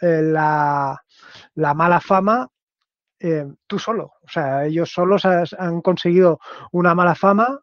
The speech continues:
de algo que, desde mi punto de vista, creo que está bien,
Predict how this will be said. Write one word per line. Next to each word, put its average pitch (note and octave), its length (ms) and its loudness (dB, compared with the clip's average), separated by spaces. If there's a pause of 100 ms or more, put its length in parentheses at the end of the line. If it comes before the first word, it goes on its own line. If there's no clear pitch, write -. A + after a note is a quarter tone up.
(160)
de D#3+ 340 0
algo F3 360 2
que, F3 240 0 (760)
desde F#3+ 300 2
mi G3 80 4
punto B3 240 -2
de A3+ 100 6
vista, A#3+ 260 0
creo G3+ 180 -4
que G#3 80 -4
está D#3 180 -4
bien, B2+ 220 -10